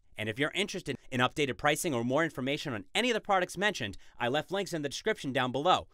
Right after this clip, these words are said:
so feel free to check those out at any time during the video. But with all that out of the way,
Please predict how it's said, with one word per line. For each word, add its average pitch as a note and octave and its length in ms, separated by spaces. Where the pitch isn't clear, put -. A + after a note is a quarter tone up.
so A2+ 140
feel E3 180
free G3 160
to E3+ 60
check - 240
those F3 180
out F#3 240
at A2 160
any G#3+ 180
time F#3 220
during F3 180
the D#3+ 80
video. A#2 380
But B3 160
with F#3+ 120
all A3 180
that A3+ 180
out A3 100
of A3 60
the A3 80
way, A3 260